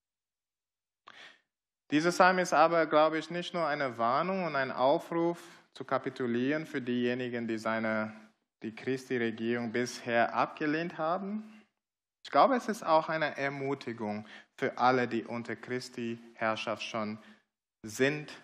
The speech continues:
und leben. Es lehrt uns, dass keine Nation und kein Herrscher, egal wie groß sie momentan scheinen,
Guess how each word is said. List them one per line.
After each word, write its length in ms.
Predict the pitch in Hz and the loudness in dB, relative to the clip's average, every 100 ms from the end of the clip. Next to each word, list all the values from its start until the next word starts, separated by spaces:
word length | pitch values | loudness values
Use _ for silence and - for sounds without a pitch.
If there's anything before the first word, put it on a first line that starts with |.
| _ - | _ -12
und 200 | 113 107 | -10 -6
leben. 500 | 98 101 104 95 98 - _ _ _ _ _ _ _ _ _ _ _ - | -6 -6 -8 -12 -16 -20 _ _ _ _ _ _ _ _ _ _ _ 2
Es 160 | 139 | 4
lehrt 400 | 156 165 190 226 | 8 8 8 4
uns, 220 | 208 208 185 | 0 -4 -2
dass 200 | 165 - | -4 -2
keine 340 | 185 226 277 | 0 2 2
Nation 760 | 247 226 - 220 190 185 240 - - - _ _ _ _ | 2 0 0 2 2 0 -4 -6 -18 -20 _ _ _ _
und 180 | 147 151 | -2 2
kein 260 | 190 196 233 | 6 6 6
Herrscher, 520 | 196 180 185 180 147 | 4 4 4 0 0
egal 480 | 147 151 151 208 247 | 0 4 6 6 2
wie 120 | 220 | -8
groß 580 | - 180 220 220 - 151 | -6 -2 0 -2 -8 -8
sie 360 | 170 180 180 - | -6 -4 -8 -8
momentan 680 | 151 170 208 214 196 175 165 | 0 2 4 2 0 -2 -2
scheinen, 600 | - 160 175 151 160 | 0 0 2 0 -4